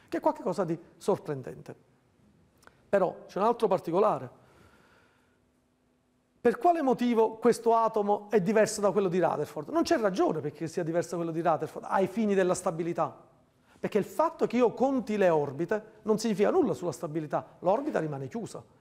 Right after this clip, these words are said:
E se non era stabile il modello di Rutherford, non è stabile nemmeno il modello di Bohr. E qua Bohr ha la, l'intuizione di autorità, che poi non è un'intuizione perché è una cosa che dice lui. Lui dice, "Le orbite sono stabili perché lo dico io."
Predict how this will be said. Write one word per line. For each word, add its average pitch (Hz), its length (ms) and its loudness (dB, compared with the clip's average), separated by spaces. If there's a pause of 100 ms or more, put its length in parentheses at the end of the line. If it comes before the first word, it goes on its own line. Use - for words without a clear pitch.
(360)
E - 100 -4
se - 140 0
non 262 160 4
era 269 160 4
stabile 226 420 2
il 220 60 2
modello 220 260 4
di 240 140 2
Rutherford, 220 540 2
non 185 120 -2
è 180 60 -2
stabile 180 320 0
nemmeno 196 240 2
il 175 40 -2
modello 170 280 0
di 208 120 -2
Bohr. 220 300 0 (340)
E - 120 -2
qua - 540 0
Bohr 214 360 2
ha 202 40 2
la, 190 340 2
l'intuizione 190 760 -2 (160)
di 175 160 2
autorità, 190 760 2 (560)
che - 80 -20
poi 165 200 -4
non 151 100 -6
è - 40 -4
un'intuizione 170 500 -6
perché 156 140 -10
è 156 40 -8
una 156 80 -4
cosa 165 200 -2
che 156 80 -6
dice 175 120 0
lui. 240 160 0 (240)
Lui 254 160 0
dice, 247 360 -4 (600)
"Le 208 120 2
orbite 151 340 0
sono 185 180 -6
stabili 170 400 -6
perché - 160 -10
lo 175 100 -2
dico 143 220 -6
io." 139 200 -12